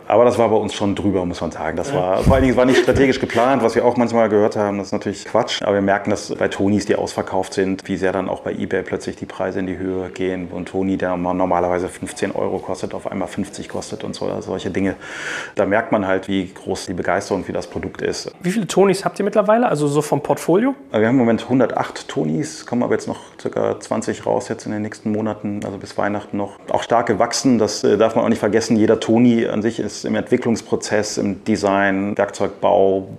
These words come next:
Speaker 1: Produktion ein Megaprojekt mit vielen, vielen Schritten.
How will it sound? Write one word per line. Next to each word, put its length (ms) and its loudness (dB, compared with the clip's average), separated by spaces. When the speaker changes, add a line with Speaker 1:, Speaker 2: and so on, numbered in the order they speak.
Speaker 1:
Produktion 680 0
ein 220 -2
Megaprojekt 800 0
mit 160 -6
vielen, 260 -2
vielen 200 -4
Schritten. 380 -4